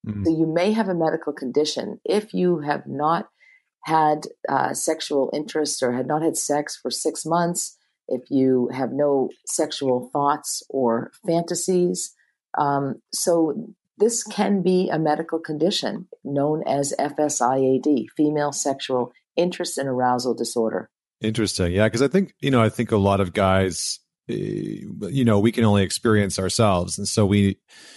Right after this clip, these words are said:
Speaker 1: you know, there's a lot of research and a lot of data out there that, that shows that men think about sex quite a bit.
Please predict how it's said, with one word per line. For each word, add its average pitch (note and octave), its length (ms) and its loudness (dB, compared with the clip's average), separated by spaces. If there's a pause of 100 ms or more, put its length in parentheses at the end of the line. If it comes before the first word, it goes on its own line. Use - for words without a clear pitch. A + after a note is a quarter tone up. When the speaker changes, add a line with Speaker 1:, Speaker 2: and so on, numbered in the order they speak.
(140)
Speaker 1:
you G#2 80 4
know, G2 160 6
there's G2+ 140 6
a G2 60 6
lot F#2 200 4
of E2+ 100 0
research F#2+ 400 0
and F#2 80 2
a - 20 4
lot F2+ 140 4
of E2+ 80 0
data F#2 460 4
out F#2+ 260 2
there F#2 200 4
that, F#2 260 0
that F2 200 0
shows F#2+ 420 2
that F#2 100 0
men F#2 260 4
think G2 220 -2
about F2+ 240 2
sex - 460 -2
quite G2 260 0
a F2 40 0
bit. G2 360 4